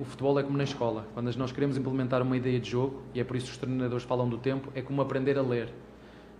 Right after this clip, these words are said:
Ninguém nasce, ninguém nasceu a ler, ninguém nasceu a correr. Não é? Primeiro é preciso nascer, depois gatinhar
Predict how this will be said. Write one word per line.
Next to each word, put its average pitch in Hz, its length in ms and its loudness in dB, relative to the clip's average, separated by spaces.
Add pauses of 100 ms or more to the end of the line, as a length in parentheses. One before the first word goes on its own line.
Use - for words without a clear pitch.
Ninguém 131 260 2
nasce, 143 540 2
ninguém 131 340 2
nasceu 127 380 2
a - 20 6
ler, 110 300 0 (160)
ninguém 127 240 2
nasceu 143 320 4
a 139 80 4
correr. 120 400 -2 (760)
Não 117 120 -2
é? 131 60 0
Primeiro 131 340 2
é - 20 0
preciso 123 560 -4 (420)
nascer, 156 400 0 (240)
depois 123 300 -2
gatinhar 127 580 -2